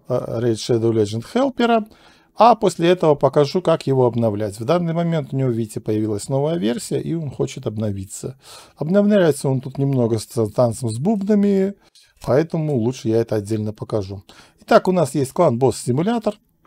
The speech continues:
Здесь мы настраиваем полностью всех героев, указываем скорость,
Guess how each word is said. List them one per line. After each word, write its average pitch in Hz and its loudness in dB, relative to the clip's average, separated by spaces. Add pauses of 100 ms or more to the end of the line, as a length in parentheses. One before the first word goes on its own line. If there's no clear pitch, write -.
(560)
Здесь 160 -2
мы 214 0
настраиваем 170 2
полностью 123 0
всех 98 -2
героев, 202 -2 (540)
указываем 117 2
скорость, - -4